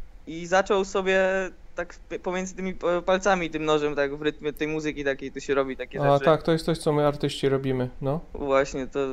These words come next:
Speaker 1: no, to on tak robił. Y, wziął,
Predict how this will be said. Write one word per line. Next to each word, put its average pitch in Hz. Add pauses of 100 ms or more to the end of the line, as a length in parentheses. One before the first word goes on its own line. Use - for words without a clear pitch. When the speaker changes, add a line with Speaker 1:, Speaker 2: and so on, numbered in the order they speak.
(320)
Speaker 1:
no, 143
to 147
on 156
tak 151
robił. 147 (1000)
Y, 151
wziął, 151